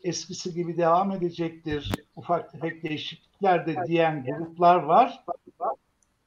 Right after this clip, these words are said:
Bir de işte her şey radikal biçimde değişecektir diyen gruplar var. Aslında bakarsanız bu ikisi de, e, sonuçta s-, söylenen şey şudur. Bunlar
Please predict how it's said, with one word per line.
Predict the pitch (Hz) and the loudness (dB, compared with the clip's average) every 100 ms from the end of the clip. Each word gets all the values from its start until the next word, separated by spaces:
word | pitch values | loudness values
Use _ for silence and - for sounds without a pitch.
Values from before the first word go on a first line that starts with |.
| - | -6
Bir | 180 214 175 | 0 0 2
de | 180 208 240 - _ _ _ _ _ - | 0 0 -2 -12 _ _ _ _ _ -12
işte | - 185 | -6 4
her | 190 202 | 6 6
şey | - 185 | 2 0
radikal | 185 190 190 185 | 0 2 2 2
biçimde | 170 - 165 156 | -4 -8 -8 -6
değişecektir | 160 156 - 151 196 202 202 165 127 | -6 -6 -10 -4 -4 -2 -2 -2 -2
diyen | 143 143 143 | 0 0 0
gruplar | 131 135 123 - 135 | -6 -6 -6 -4 -4
var. | 127 175 269 277 _ - _ _ _ _ _ | -2 0 0 -2 _ -20 _ _ _ _ _
Aslında | - 214 233 220 214 190 180 | 4 4 4 -2 0 0 2
bakarsanız | 208 202 202 - 160 196 247 - | 2 4 2 2 -4 -6 -8 -6
bu | 202 | -6
ikisi | 180 - 220 - 156 | -6 -8 -8 -4 -2
de, | 147 214 240 _ _ _ _ _ _ _ | 2 2 0 _ _ _ _ _ _ _
e, | 175 170 165 160 156 | -4 -4 -4 -8 -10
sonuçta | - 208 226 214 - 156 170 | -4 -2 -2 -4 -6 -4 -4
s-, | - - - | -6 -16 -16
söylenen | - - 208 196 185 156 147 143 | -16 4 8 8 6 2 2 0
şey | - 185 202 254 | 4 8 8 6
şudur. | - - 226 156 180 202 - - - - - _ _ - - | -4 0 2 4 2 0 -12 -18 -16 -16 -18 _ _ -14 0
Bunlar | 226 214 208 240 240 | 4 8 8 8 6